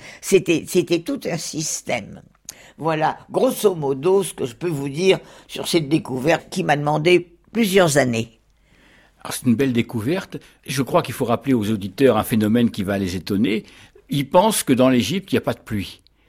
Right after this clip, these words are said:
Speaker 2: C'est vrai, mais de temps en temps, dans le désert,
Speaker 1: Il y a
Speaker 2: il
Speaker 1: des
Speaker 2: y a des
Speaker 1: pluies.
Speaker 2: pluies torrentielles
Speaker 1: Et
Speaker 2: qui ne
Speaker 1: comment ?
Speaker 2: durent que très peu de
Speaker 1: Et
Speaker 2: temps.
Speaker 1: comment ?
Speaker 2: Et alors justement, ces pluies torrentielles alimentaient,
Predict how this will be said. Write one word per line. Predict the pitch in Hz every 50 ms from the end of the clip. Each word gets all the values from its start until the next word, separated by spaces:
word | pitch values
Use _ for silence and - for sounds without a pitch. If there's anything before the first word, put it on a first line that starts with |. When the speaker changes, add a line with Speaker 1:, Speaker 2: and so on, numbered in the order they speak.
| _ -
Speaker 2:
C'est | - - - 120
vrai, | 98 110 139 202 254 247 - - - -
mais | - 107 123 117
de | - - - 156
temps | 156 - 202 196 147 151
en | 151 131
temps, | - - 196 233 247
dans | 156 139 139
le | 139 131 120
désert, | 95 120 127 98 107 165 220 262 240 170 - - - -
Speaker 1:
Il | 101
y |
a | -
Speaker 2:
il | 131
Speaker 1:
des | 135 147
Speaker 2:
y | 185
a | 165
des | 151 - - -
Speaker 1:
pluies. | - 143 170 196 208 -
Speaker 2:
pluies | - - - _ _
torrentielles | - 254 269 254 190 165 170 160 156 - - - 180 196 226 214 143 117 110 101 - - -
Speaker 1:
Et | 214 226
Speaker 2:
qui | - 180
ne | 185 190
Speaker 1:
comment ? | 180 277 269
Speaker 2:
durent | 208 190 - - -
que | - 135
très | 127 - - 180
peu | 170 - 160 147
de | 127 139
Speaker 1:
Et | 233 254
Speaker 2:
temps. | 247 190 214 226
Speaker 1:
comment ? | 170 165 190 220 202 143 - -
Speaker 2:
Et | - 120 120
alors | 147 151 131
justement, | 156 185 - - 170 196 226 254
ces | - - 151 131
pluies | - - 165 180
torrentielles | 143 - 151 120 123 117 117 - - 202 240 269 240 - - -
alimentaient, | - 160 165 165 190 196 185 160 143 139 - - - 226 294 - -